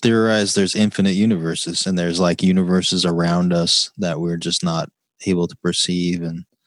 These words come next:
they're here, but they're just in other dimensions or some, some shit.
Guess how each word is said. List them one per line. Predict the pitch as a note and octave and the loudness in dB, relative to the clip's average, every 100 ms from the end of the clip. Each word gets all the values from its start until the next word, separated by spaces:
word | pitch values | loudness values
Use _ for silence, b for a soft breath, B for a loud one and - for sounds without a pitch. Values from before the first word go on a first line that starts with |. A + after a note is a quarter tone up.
| b b _ | b b _
they're | F2+ E2+ | -4 -4
here, | F2+ F#2+ E2+ E2+ F#2+ - B B B | 0 0 0 -2 -8 -20 B B B
but | E2+ | -8
they're | F2 E2+ | -6 -6
just | E2+ - | -4 -2
in | F2+ | -2
other | E2+ E2+ E2+ | -2 -2 -2
dimensions | E2+ E2 F2+ F2+ F#2 F2+ F2 | -4 -2 -2 -2 -2 -4 -4
or | D#2+ | -6
some, | - G2 F#2+ - | -2 -2 -2 -6
some | - F#2+ | -8 -6
shit. | - - F2 | -6 -6 -8